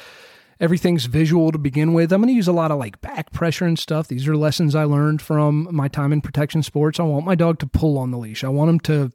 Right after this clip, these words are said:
to dig in and, and try to drag me to that bird. If, uh, that's, that's just another indicator to me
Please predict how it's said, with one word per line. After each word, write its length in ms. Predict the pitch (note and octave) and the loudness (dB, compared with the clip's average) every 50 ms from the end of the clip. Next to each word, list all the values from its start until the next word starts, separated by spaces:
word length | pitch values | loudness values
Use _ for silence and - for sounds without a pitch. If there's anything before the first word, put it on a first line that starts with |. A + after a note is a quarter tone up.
| _ - | _ -8
to 160 | - C#3 B2+ A#2+ - _ | -6 -6 -6 -8 -10 _
dig 320 | - D3+ D#3 E3 D#3+ D3+ D3 | -4 -2 0 0 0 0 2
in 320 | D3 D#3 D#3 D#3 D3+ C#3+ | 2 2 4 2 2 2
and, 260 | C#3 C3 B2+ B2 B2+ | 2 0 0 -2 -2
and 180 | C3 B2+ B2+ B2 | -2 -4 -4 -2
try 200 | - D3+ C#3+ C3+ | -2 -2 -2 -2
to 80 | C3+ A#2+ | -2 -2
drag 400 | A#2 B2 B2+ C3 C3+ C#3+ D3 D3 | -4 -4 -2 -2 -2 0 2 2
me 160 | C#3+ C3+ C3 | 2 2 0
to 80 | C#3 | 0
that 280 | C3 C3 B2 B2 B2 B2+ | 0 -2 -2 -4 -6 -6
bird. 360 | B2+ B2 B2+ B2 A2+ A2+ A2+ | -6 -4 -4 -4 -4 -4 -6
If, 160 | A#2+ A#2+ - | -8 -8 -10
uh, 320 | D3+ - D3+ C3+ C3 B2+ C3 | -6 -2 -2 -2 0 -2 -4
that's, 360 | C3+ C#3 D3+ C#3+ - - - - _ _ | -4 -4 -4 -4 -6 -8 -10 -14 _ _
that's 300 | C3 C3 B2 - - - | -10 -10 -8 -10 -12 -10
just 400 | - C#3 C3 D#3+ F3 E3 - F#3 | -6 -2 0 0 0 0 0 0
another 300 | F3 D#3+ D#3 D3 D3+ D3+ | 0 0 2 2 0 0
indicator 440 | D3+ D#3 D#3+ - - D#3 D3 D3 C#3+ | 0 0 -2 -2 -2 -2 -2 0 0
to 80 | C#3+ | 0
me 320 | C3+ D3 E3 D#3 D3 C3+ | 2 2 2 2 2 0